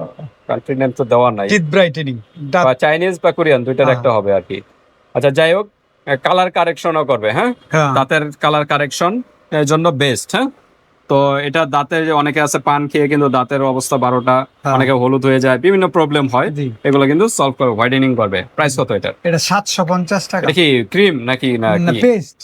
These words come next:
Speaker 1: পেস্ট
Speaker 2: জি
Speaker 1: নাকি?
Speaker 2: ভাই।
Speaker 1: মানে নরমাল ব্রাশ দিয়ে
Speaker 2: ব্রাশ
Speaker 1: পেস্ট,
Speaker 2: দিয়ে
Speaker 1: পেস্ট করবে?
Speaker 2: দাঁত মাজবো।
Speaker 1: ওকে। তো ঠিক আছে, প্রাইস কত এটার?
Speaker 2: সাতশো পঞ্চাশ টাকা।
Speaker 1: সাতশো পঞ্চাশ টাকা। তো ঠিক আছে, পিয়ার্স, আজকে ডিএক্সএন এর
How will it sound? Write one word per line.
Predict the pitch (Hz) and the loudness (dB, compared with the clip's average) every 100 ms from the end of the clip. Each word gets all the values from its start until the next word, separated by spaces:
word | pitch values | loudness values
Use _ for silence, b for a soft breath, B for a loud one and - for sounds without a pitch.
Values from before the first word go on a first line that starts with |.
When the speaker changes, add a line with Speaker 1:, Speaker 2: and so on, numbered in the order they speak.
| - - | -18 -2
Speaker 1:
পেস্ট | 156 147 - | -2 -2 -12
Speaker 2:
জি | - _ 151 | -18 _ -2
Speaker 1:
নাকি? | 156 156 | 2 2
Speaker 2:
ভাই। | 135 113 - _ | 0 -4 -14 _
Speaker 1:
মানে | 143 151 | -2 0
নরমাল | 147 151 170 | 0 0 0
ব্রাশ | 151 143 143 | 0 0 -2
দিয়ে | 147 | 0
Speaker 2:
ব্রাশ | 208 226 | 0 2
Speaker 1:
পেস্ট, | 190 151 185 | -2 -8 -2
Speaker 2:
দিয়ে | 214 240 | 0 0
Speaker 1:
পেস্ট | - 180 | -2 0
করবে? | 147 | 2
Speaker 2:
দাঁত | 101 | 2
মাজবো। | 196 151 117 107 - | -2 -6 -8 -14 -4
Speaker 1:
ওকে। | 107 101 - 92 - _ _ _ | 0 0 -2 -4 -4 _ _ _
তো | 160 | 0
ঠিক | 160 202 | 2 0
আছে, | 196 226 208 | 0 -2 -2
প্রাইস | 196 175 | -2 -2
কত | 196 170 | -2 -2
এটার? | 113 120 - _ _ | -2 -4 -8 _ _
Speaker 2:
সাতশো | - 196 - 202 | -2 -2 0 -2
পঞ্চাশ | 190 190 196 | -2 -2 -4
টাকা। | - | -2
Speaker 1:
সাতশো | 143 135 139 | 0 0 -2
পঞ্চাশ | 131 117 107 | -2 -2 -2
টাকা। | 104 | -2
তো | 98 | 0
ঠিক | 165 202 | 2 2
আছে, | 196 | 0
পিয়ার্স, | 196 196 190 | 0 0 0
আজকে | 165 185 | -2 -2
ডিএক্সএন | 151 156 156 - 170 | 0 0 0 0 0
এর | 170 | 0